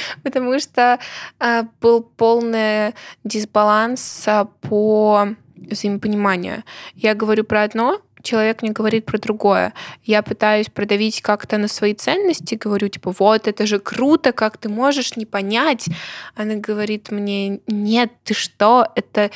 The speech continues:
не так. Вот мои ценности», там, так называемым словом ценности, «а это круто, это то, что нам по возрасту,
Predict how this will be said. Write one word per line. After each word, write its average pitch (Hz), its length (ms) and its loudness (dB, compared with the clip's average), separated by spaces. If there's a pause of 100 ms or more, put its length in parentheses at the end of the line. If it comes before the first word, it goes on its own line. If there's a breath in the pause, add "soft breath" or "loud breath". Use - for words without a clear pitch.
(180 loud breath)
не 208 180 -6
так. 220 500 0
Вот 196 200 -2 (320 loud breath)
мои 214 500 0 (200)
ценности», 214 600 0
там, 185 300 -6 (240)
так - 160 -16
называемым 180 300 -2
словом 185 320 -6
ценности, 254 540 -4 (460 loud breath)
«а 202 220 2
это 208 240 2
круто, 226 680 2
это 202 340 -2 (240)
то, 202 180 4
что - 220 -4
нам 185 200 -2
по 185 140 0
возрасту, 214 800 0